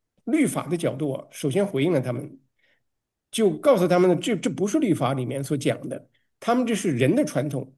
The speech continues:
其次呢，从生命的角度揭露他们的伪善，实-，实际上他们内心是非常自义、非常黑暗的。因着这样的一个拒绝，因为这些文士啊，从耶路-，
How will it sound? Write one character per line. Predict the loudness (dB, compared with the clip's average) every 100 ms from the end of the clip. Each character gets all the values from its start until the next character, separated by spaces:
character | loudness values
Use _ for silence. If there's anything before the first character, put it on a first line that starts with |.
| -8
其 | -4 -2
次 | 2
呢， | 2 2
从 | 2 0 0
生 | 0 2
命 | 2
的 | 2
角 | 0
度 | -4 -4
揭 | -2
露 | -4
他 | -4 -2
们 | -2
的 | -2 -4 -8 _ _ _ _
伪 | -6 -6 -6
善， | -4 -2 -2 -8 _
实-， | -10 -10
实 | -6 -2
际 | 2
上 | 2
他 | 4
们 | 2
内 | 0
心 | 0 -2
是 | -2
非 | -6
常 | -4 -4 -6 -12 _ _ _ -12
自 | -2 2
义、 | 4 2
非 | 0 -2
常 | 2 2 2 0 -6
黑 | -2 2
暗 | 2 0
的。 | -6 -16 _ _ _ _ _ _ _ _ _ _ _ _ _ _ _ _ _ _ -2
因 | 4 8
着 | 8 8 6
这 | 4
样 | 6
的 | 4
一 |
个 | 2
拒 | 0 0
绝， | 0 0
因 | 0
为 | -2
这 | -2
些 | -4 -2
文 | -2 -4
士 | 0
啊， | 0 0
从 | -2 -2
耶 | 0
路-， | -2